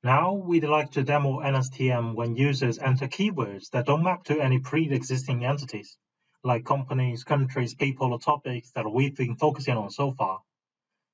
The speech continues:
This really shows the soundness and generalization power of our system, as the retrieved news content will be truly unseen.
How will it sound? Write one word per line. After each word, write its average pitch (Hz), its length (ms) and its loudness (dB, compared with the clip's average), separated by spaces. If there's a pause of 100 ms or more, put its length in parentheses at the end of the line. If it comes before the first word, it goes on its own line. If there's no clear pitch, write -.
(200)
This 202 300 2
really 180 280 4
shows 139 360 2
the 135 140 0
soundness 139 560 -2
and 117 120 -2
generalization 127 840 2
power 135 360 2
of 113 200 -4
our 117 160 2
system, - 560 -8 (400)
as 127 160 -2
the 123 100 0
retrieved 156 580 2
news 160 280 2
content 117 600 0 (220)
will 127 160 2
be 127 140 0
truly 156 420 4
unseen. 120 640 -2